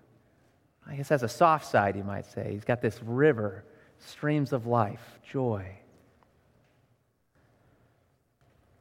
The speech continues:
But maybe that's not how you experience God.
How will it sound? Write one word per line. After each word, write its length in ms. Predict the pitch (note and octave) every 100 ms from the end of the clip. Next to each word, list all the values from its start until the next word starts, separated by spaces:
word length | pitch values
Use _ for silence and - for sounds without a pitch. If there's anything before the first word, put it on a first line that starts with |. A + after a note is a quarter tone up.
| _ _ _ _ _ _ _ _ _ _ _ _ _ _ _ _ _ -
But 100 | A#2+
maybe 200 | D#3 F#3
that's 260 | E3+ D#3+ -
not 180 | E3
how 140 | C3+ D3+
you 220 | C#3+ B2
experience 1000 | G#2 - - D#3+ D3 G#2 F#2+ - - - - _ _ _ -
God. 340 | G#2+ G2 F2+